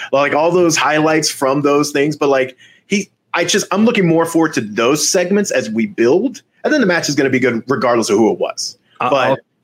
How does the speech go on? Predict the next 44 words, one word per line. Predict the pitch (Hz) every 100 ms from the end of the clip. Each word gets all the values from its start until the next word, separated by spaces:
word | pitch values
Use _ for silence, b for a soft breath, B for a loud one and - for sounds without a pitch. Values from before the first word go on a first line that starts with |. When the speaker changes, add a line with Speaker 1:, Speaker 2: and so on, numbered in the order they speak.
| 131
Speaker 2:
I'll | 135
counter | - 123 127 117
that | 104 98 95
and | 98
say | - 107 95
I | 92
think | - 113 104
the | 101
family | - - 98 101 104
story | 95 - 107 104 104 104
between | 98 - 101 95 90 92 -
Reigns | 95 95 95 95 98
and | 90
the |
rest | 95 -
of | 98
the |
Noe | 92 92 92
family | 90 101 95 107 117 113 B B B B _
is | 123 117
the | 120
most | 117 110
compelling | 117 113 110 104 104
thing | 98
W | 95 98
W | 98 95 92
E | 92
has | 85
been | 92 87
doing | 92 85 82 82 -
Speaker 1:
Oh, | -
Speaker 2:
for | 107
the | -
Speaker 1:
f-, |
Speaker 2:
past | - 92
Speaker 1:
absolutely. | - 135 190
Speaker 2:
year. | - - b b b _
Everything | 127 123 120 113
with | 107 104
the | 101 90
Usos. | 80 90 - - - - - _ _ _ _ _ _ _ _ - 107
You're | 120
gonna | 120 117
keep | - 131 104